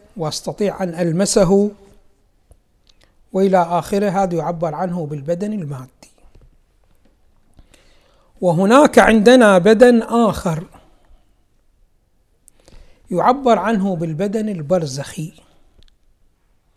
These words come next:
هذا البدن البرزخي غير قابل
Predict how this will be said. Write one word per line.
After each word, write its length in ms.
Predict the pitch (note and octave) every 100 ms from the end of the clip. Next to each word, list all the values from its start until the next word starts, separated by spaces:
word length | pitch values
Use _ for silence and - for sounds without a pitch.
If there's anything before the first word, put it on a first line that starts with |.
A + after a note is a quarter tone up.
| _ _ _ _ _ _
هذا 360 | _ G#3 C4 D#4
البدن 380 | C#4+ C4+ C4+ C4
البرزخي 580 | G#3 A3 F#3 G#3 A3 F#3+
غير 380 | E3+ A3 B3
قابل 880 | A3 - A3 A3+ A3+ F3+ G#3 G#3+ A3